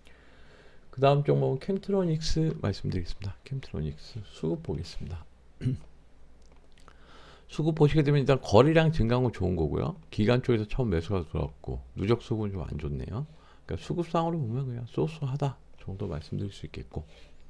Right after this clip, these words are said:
얘는 일단 많이 내-, 일봉 보면 많이 내려온 상태에서 이제 쌍바닥 패턴을 살짝 그리려고 그래요. <clears throat> 그럼 전고점 넘어가면 쌍바닥 패턴 그린다는 얘기거든요.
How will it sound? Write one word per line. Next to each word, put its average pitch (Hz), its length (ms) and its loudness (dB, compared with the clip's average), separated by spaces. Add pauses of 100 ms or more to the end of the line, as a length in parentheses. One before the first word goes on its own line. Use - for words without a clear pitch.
(1000)
얘는 147 200 8
일단 139 400 6
많이 127 320 6
내-, 120 160 6
일봉 135 320 8
보면 123 240 4
많이 87 180 8
내려온 107 320 10
상태에서 107 520 0
이제 90 300 -6
쌍바닥 175 520 -4
패턴을 147 360 -2
살짝 160 360 -12
그리려고 104 480 -2
그래요. 78 220 -8
<clears throat> - 40 -20
그럼 123 640 4
전고점 135 440 0
넘어가면 110 360 4
쌍바닥 147 380 0
패턴 - 220 -10
그린다는 117 460 -2
얘기거든요. 82 480 -4